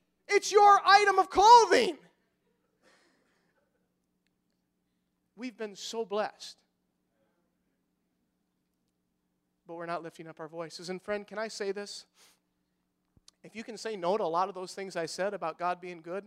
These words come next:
you can praise Him if you're born again for just that. You could be penniless, homeless. You couldn't, you could be starving. But if you got a home in heaven,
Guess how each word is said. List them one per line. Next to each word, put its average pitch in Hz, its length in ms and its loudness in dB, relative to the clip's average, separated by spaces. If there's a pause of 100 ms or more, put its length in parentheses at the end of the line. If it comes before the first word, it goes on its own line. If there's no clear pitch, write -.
(2250)
you 165 120 -16
can 208 260 -8
praise 165 340 -6
Him 151 220 -16 (2000)
if 170 200 -10
you're 160 100 -12
born 156 220 -6
again 143 260 -20 (640)
for 240 80 -10
just 185 220 -6
that. 151 240 -6 (1500)
You 190 100 -14
could 175 120 -10
be 160 80 -8
penniless, 254 680 -2
homeless. 240 580 -2 (1160)
You 196 180 2
couldn't, 208 320 -6
you 208 100 -12
could 165 180 -12
be 170 80 -18
starving. 247 560 0 (1400)
But 170 80 -14
if 156 100 -18
you 208 60 -14
got 214 160 0
a 180 40 -6
home 208 200 -2
in 185 60 -12
heaven, 220 340 -4